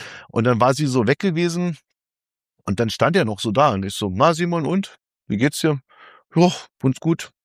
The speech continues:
Und bei dir?" "Immer noch Porno?" Ich so, "Ja, immer noch Porno." "Ach echt, ja? Ach okay, mhm, mhm." "Ja, ich hab überlegt, wieder anzufangen. So, ich hab so ein bisschen was zu Hause ausprobiert, so mit meiner und so." Ich sage, "Ja, und? Ja, könnte man vielleicht machen, so jetzt noch Corona und so, jetzt ist ja vielleicht ein neuer Auftrieb und so."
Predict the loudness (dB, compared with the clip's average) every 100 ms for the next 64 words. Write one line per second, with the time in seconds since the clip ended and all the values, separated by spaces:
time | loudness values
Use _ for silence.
0 | -8 -6 -2 0 2 0 -2 -20 -20 -20
1 | -2 2 4 2 2 2 0 -4 0 2
2 | 2 0 -18 _ -8 -6 -6 -4 -4 -4
3 | -6 -6 -2 -2 0 0 0 0 -2 0
4 | -2 -2 -6 -4 -4 -4 -4 -6 -8 -20
5 | -20 -20 _ 2 2 0 -8 -2 0 2
6 | 4 4 2 2 0 0 -6 -6 -6 -4
7 | -2 -2 0 -2 0 -2 -2 0 0 0
8 | 0 -2 -4 -4 -4 -4 -4 -2 -2 -2
9 | -2 -4 -6 -12 -20 -4 2 4 6 4
10 | 4 2 -2 0 2 2 2 -2 -2 -2
11 | -2 -4 0 0 0 0 0 0 -2 -4
12 | -4 -4 0 2 2 2 2 2 0 -2
13 | -4 0 2 2 2 2 4 2 0 -2
14 | 0 -2